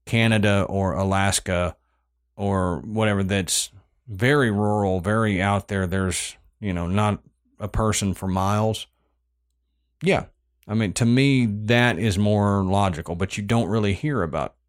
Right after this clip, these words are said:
that. It's, so I guess it's a, it's a catch twenty-two thing. Um, you know, you, you're not gonna hear about it if there's not people around and where they can live and there can be more of 'em and all that.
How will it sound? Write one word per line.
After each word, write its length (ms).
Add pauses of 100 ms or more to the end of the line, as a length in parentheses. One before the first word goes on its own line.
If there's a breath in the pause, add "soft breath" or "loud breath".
(440)
that. 300
It's, 400 (1400 soft breath)
so 180
I 80
guess 200
it's 120
a, 140
it's 220
a 160
catch 320
twenty-two 500
thing. 400 (200)
Um, 560 (520)
you 180
know, 120
you, 340
you're 180
not 200
gonna 140
hear 220
about 280
it 80
if 200
there's 300
not 180
people 300
around 380 (580)
and 400
where 120
they 120
can 240
live 280
and 100
there 120
can 140
be 80
more 300
of 100
'em 80
and 100
all 140
that. 280